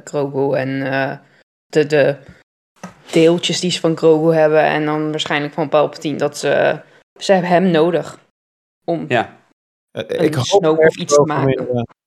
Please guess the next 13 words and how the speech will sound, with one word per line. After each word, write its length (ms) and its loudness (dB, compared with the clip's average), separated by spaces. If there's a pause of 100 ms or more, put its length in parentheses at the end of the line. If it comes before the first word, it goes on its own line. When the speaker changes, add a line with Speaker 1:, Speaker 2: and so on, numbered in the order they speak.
(140)
Speaker 3:
Ik 140 -10
hoop 260 2
herprogrammeren 880 2
om 100 -4
de 80 0
doodeenvoudige 640 2
reden 280 4
dat 120 6
het 100 -4
anders 260 -2
wel 140 2
een 140 0
hele 340 2